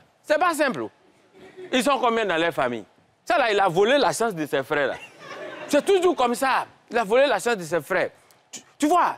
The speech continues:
c'est des choses comme ça. Mais pendant qu'on est là, on est ici là même, je vais demander à Gliss. Euh, Gliss, dis-moi, dans votre famille là, vous êtes combien ?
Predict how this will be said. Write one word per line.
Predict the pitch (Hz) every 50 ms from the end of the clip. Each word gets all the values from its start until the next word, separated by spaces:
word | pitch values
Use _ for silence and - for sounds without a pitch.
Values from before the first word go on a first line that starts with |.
| - _ -
c'est | - - 311 226
des | 180 269 277
choses | 240 - - 320 302 269 208
comme | - 240 226
ça. | - - 247 233 202 147 - - - -
Mais | - 277 269
pendant | - 277 294 339 320
qu'on | - 311 277 226 220
est | 214 214 202
là, | 185 160 117 - -
on | 190 196 185
est | 180 180
ici | 175 165 - 233
là | 214 185 160
même, | 156 147 143
je | 143 190
vais | 302 285
demander | 180 160 147 147 139 151
à | 147 127
Gliss. | 117 117 - 117 - - - _ _ _ _ _ _ _ _ _ _ -
Euh, | - 214 - 208
Gliss, | 240 320 302 - - - - - _ - - - _ _ _ _ _ _ _ _ _ _ _ _ _ _ _ _ _ _ _ -
dis-moi, | - 185 269 240 202 160 131 117
dans | - 247
votre | 302 320 269
famille | - 202 175 175 180 175
là, | 151 139
vous | 135 147 143
êtes | 139 127
combien ? | - 123 104 87